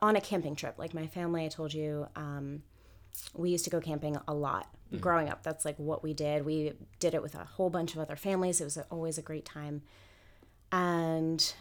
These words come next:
Speaker 1: I, it was one of the camping trips, and I remember, like, not liking the way that I looked. And at eleven years old, that's, like, that's weird. That's
Speaker 2: Mm-hmm.
Speaker 1: crazy. Um,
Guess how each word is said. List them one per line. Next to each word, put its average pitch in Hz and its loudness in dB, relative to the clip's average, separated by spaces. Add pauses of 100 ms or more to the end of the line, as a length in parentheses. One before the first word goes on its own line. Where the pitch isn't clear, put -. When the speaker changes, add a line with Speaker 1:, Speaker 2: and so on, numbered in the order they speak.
(160)
Speaker 1:
I, 175 -2
it - 0
was 170 2
one 196 6
of 185 6
the 180 2
camping 156 0
trips, - -2
and 160 -4
I 151 -2
remember, 151 0
like, 143 -4 (500)
not 165 4
liking 147 -2 (260)
the 151 -6
way 147 -4
that 139 -10
I 156 -4
looked. 254 -2 (200)
And 160 -4 (120)
at 165 -4
eleven 165 -2
years 147 -4
old, 202 -6
that's, - -4
like, 202 -8 (640)
that's 185 -4 (160)
weird. 151 -4 (160)
That's - -4
Speaker 2:
Mm-hmm. 180 -10
Speaker 1:
crazy. 147 -4 (460)
Um, 147 -2